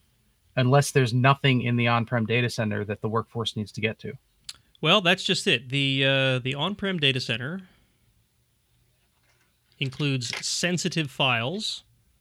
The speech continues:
Speaker 2: which I would, is pretty generalized, right? That could be a lot of the workforce that might need access to that. I guess I should have gamed out a little more of what that workforce looks like, aside from just separating the sales team from everybody else.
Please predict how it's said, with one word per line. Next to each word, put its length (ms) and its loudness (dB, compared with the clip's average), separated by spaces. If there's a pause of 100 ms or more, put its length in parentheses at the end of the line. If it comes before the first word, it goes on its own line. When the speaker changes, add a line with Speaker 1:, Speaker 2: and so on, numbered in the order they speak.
(200)
Speaker 2:
which 200 -8
I 200 -6
would, 300 -2 (120)
is 260 -10
pretty 260 -2
generalized, 720 2
right? 180 0
That 160 -2
could 160 -4
be 220 0
a 80 -8
lot 240 2
of 60 0
the 60 -4
workforce 480 -8
that 120 -14
might 160 -8
need 140 -4
access 360 -6
to 100 -14
that. 200 -10
I 400 -20
guess 120 -6
I 40 0
should 180 2
have 120 2
gamed 260 4
out 100 4
a 40 -4
little 160 0
more 260 0
of 100 4
what 140 2
that 160 -4
workforce 500 -6
looks 200 -8
like, 160 -6
aside 280 -6
from 140 -2
just 200 -2
separating 360 -2
the 80 -6
sales 380 0
team 260 0
from 160 -8
everybody 420 -4
else. 400 -4